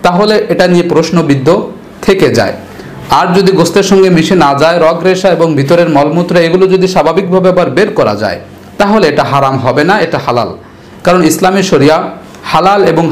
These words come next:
হারামের মধ্যে যে মূলনীতি দিয়েছে তার মধ্যে এটা পড়ে না।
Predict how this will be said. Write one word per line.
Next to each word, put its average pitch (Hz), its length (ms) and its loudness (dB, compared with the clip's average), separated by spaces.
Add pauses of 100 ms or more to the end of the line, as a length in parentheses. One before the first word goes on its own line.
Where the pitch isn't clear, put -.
হারামের 185 340 0
মধ্যে 170 340 0
যে 151 140 2
মূলনীতি 143 440 2
দিয়েছে 175 460 2 (360)
তার 170 160 2
মধ্যে 190 400 0
এটা 139 160 0
পড়ে 170 320 0
না। 107 200 -4